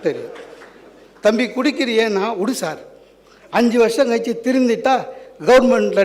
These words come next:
டெம்பரவரியா வேலை தராங்களான்றான்." லஞ்சம் வாங்குறது தப்புன்னு தெரியும்,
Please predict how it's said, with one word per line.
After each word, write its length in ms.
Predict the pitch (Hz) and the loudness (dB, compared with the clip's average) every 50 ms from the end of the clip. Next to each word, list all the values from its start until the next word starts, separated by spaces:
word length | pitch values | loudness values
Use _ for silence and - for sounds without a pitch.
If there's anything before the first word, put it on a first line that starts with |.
| - - | 0 -2
டெம்பரவரியா 480 | 214 202 208 254 233 214 214 214 214 196 | -2 2 2 4 4 4 4 4 4 4
வேலை 200 | 180 208 220 208 | 4 4 4 2
தராங்களான்றான்." 720 | - 185 185 180 170 156 160 170 170 156 147 123 117 113 - - - - - - - - - - - - - - - - - - - - - - - - - - - - - - - - - - - - - - - - - - - - - - - - - - - - - - | 2 0 0 0 0 0 -2 -4 -4 -4 -4 -6 -8 -8 -8 -10 -10 -10 -10 -10 -10 -10 -10 -10 -10 -10 -10 -10 -10 -10 -10 -10 -10 -10 -10 -10 -12 -12 -12 -12 -12 -12 -12 -14 -14 -14 -14 -14 -14 -16 -16 -16 -18 -18 -18 -18 -18 -18 -18 -18 -20 -20 -20 -20 -20 -20 -14 -2
லஞ்சம் 480 | 185 214 262 311 330 349 359 349 339 330 | 2 4 6 8 8 8 8 8 8 6
வாங்குறது 380 | 320 311 294 285 294 254 277 277 - 285 | 6 6 4 4 2 2 0 0 2 2
தப்புன்னு 400 | 269 277 277 302 320 302 277 - | 2 2 4 4 2 2 2 2
தெரியும், 400 | - 285 294 285 262 208 - - | 2 2 2 4 2 0 0 -4